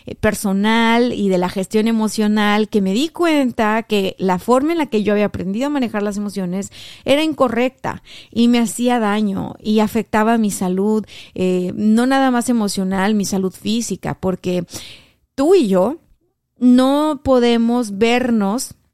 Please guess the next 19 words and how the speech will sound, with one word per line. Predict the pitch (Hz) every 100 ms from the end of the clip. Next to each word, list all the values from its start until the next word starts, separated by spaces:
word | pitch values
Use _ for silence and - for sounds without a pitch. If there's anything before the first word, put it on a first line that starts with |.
| _ _ _ _ _ _ _ _
a | 196
nosotros | 196 185 196 226 214
mismos | 214 208 240
de |
manera | 240 202 214
fragmentada. | 240 202 180 185 175 202 196 165 - _ _
Somos | - - 240 277 294
un | 294
todo. | 294 262 247 202 165 - -
O | 185
sea, | 214
si | 208
tú | 285
me | 311
hablas | 330 320 320 269
de | 247
tu | 208
salud | 208 208 214
emocional, | 247 269 220 190 190 220 359